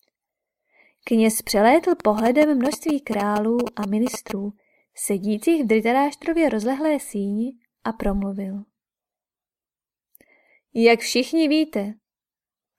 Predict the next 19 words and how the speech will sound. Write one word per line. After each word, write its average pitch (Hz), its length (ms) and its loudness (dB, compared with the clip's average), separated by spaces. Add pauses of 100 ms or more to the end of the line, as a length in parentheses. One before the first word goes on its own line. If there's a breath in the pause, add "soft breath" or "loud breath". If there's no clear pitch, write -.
(1700)
Dritaráštra 214 1040 4
a - 180 -4
Pándu 226 560 2
byli 208 220 -4
bratři. 214 500 -6 (1040)
Jejich 220 420 6
nárok 220 440 6
na 330 200 4
otcovo 311 400 2
království 226 760 2
je 202 120 -2
proto 214 340 0
rovnocenný. 247 680 -2 (1080)
O 220 120 4
pravdivosti 220 800 4
tohoto 320 400 4
výroku 226 540 0
nikdo 202 440 -2
nepochybuje. 208 720 -2